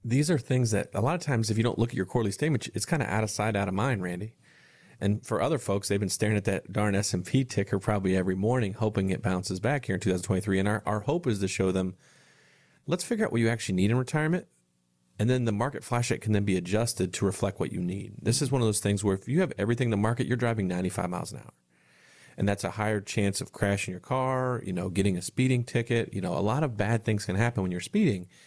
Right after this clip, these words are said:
So our question is, do you really need to go ninety-five? Maybe you can go twenty-five miles an hour in retirement. And if that's the case, maybe we, we push that dial back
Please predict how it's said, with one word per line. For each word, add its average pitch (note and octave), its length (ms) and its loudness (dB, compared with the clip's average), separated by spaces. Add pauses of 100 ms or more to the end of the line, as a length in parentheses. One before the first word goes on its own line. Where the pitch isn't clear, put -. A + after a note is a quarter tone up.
(500)
So B2 300 0
our F3 140 -2
question C#3 340 -2
is, G#2+ 80 0
do G#2 100 -2
you A2 80 4
really D3 160 4
need C#3+ 120 0
to C3+ 40 -4
go B2+ 120 2
ninety-five? F#2+ 400 0
Maybe C#3+ 200 2
you E3 40 -2
can D3 120 -2
go B2+ 140 2
twenty-five E3+ 440 -2
miles F2+ 240 -6
an - 60 -6
hour E2 200 -2
in F#2+ 120 -6
retirement. E2+ 520 -6
And G2+ 160 2
if G2 120 0
that's E3+ 240 0
the B2+ 60 2
case, G2+ 300 -2
maybe G#2+ 180 2
we, B2 180 0 (140)
we G#2+ 120 2
push - 260 -2
that G2 160 -4
dial G#2 240 0
back A2+ 360 -4